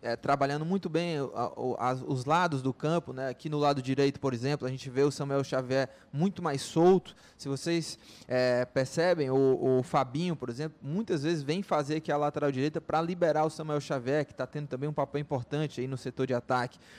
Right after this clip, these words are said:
E o Frei Paulistano, que, é, veio com a estratégia de contra-ataque, de segurar mais um pouco, não conseguiu, né? E aí acabou levando um gol já no começo do jogo, dificultou ainda mais quando levou o segundo. E aí pra você reverter essa situação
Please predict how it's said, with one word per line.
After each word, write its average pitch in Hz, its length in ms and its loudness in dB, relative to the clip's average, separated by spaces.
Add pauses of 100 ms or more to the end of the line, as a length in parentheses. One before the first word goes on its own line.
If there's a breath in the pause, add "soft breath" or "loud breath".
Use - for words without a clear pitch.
(160 loud breath)
E 156 120 2
o 202 40 4
Frei 202 180 2
Paulistano, 196 680 2
que, 160 280 0 (420 loud breath)
é, 131 240 6
veio 190 460 6
com 180 220 -2
a 180 40 -2
estratégia 151 760 2
de 127 120 -6
contra-ataque, 156 840 2
de 123 100 -14
segurar 151 440 2
mais 147 180 2
um 139 60 -2
pouco, 160 320 2
não 185 100 2
conseguiu, 175 560 2
né? 110 140 -6 (320 soft breath)
E 131 60 0
aí 139 200 6
acabou 156 380 2
levando 151 340 2
um 143 40 -2
gol 143 200 4
já 143 140 0
no 139 80 -2
começo 139 320 0
do 120 100 -2
jogo, 147 400 4 (260)
dificultou 151 640 -2
ainda 156 220 -2
mais 147 180 -4
quando 147 180 -10
levou 143 360 2
o 160 40 0
segundo. 156 540 -2 (280 loud breath)
E 127 80 0
aí 156 120 4
pra 180 180 2
você 175 480 2 (300 loud breath)
reverter 160 760 4
essa 190 220 0
situação 151 800 0